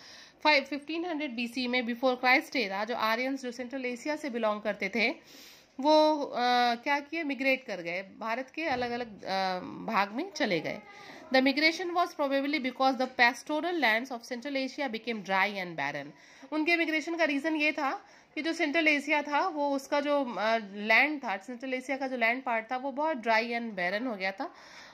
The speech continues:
और there was an increase in population, और ये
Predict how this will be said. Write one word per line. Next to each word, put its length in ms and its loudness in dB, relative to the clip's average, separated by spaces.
और 220 8
there 440 2
was 200 4
an 260 -2
increase 500 -6
in 160 -8
population, 480 -6
और 200 0
ये 300 -4